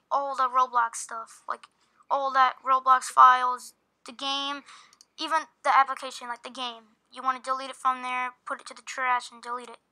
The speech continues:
You don't have to do the Roblox Studio. See, I still have them. I don't know if I, yeah, it's probably gonna come up with an error because I don't have it installed. You hear that beep, beep, beep, beep? You probably don't.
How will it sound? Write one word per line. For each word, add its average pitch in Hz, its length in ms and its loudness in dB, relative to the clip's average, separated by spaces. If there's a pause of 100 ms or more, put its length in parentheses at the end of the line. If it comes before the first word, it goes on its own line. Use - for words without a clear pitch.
(880)
You 294 80 -10
don't 311 140 4
have 330 140 4
to 339 40 -18
do 294 160 -10
the 269 80 -12
Roblox 262 340 0
Studio. 233 440 -16 (540)
See, 262 340 -20
I 254 140 2
still 262 280 -2
have 247 220 2
them. 247 180 -14
I - 120 -2
don't 240 120 -6
know 240 220 -6 (100)
if - 160 -20
I, 233 220 -8 (1120)
yeah, 262 200 -2 (120)
it's - 140 -20
probably 247 240 -4
gonna 247 160 -16
come 269 140 -2
up 262 100 2
with - 140 -10
an - 120 -2
error 285 340 2
because 247 200 -18
I 247 60 -8
don't 240 200 -2
have 233 140 -6
it 240 120 -14
installed. 254 540 2 (680)
You 247 80 -18
hear 262 120 -10
that 247 260 -2
beep, 311 220 -12
beep, 311 180 -12
beep, 302 160 -14
beep? 311 180 -12 (140)
You 269 80 -20
probably 254 280 -4
don't. 247 320 -6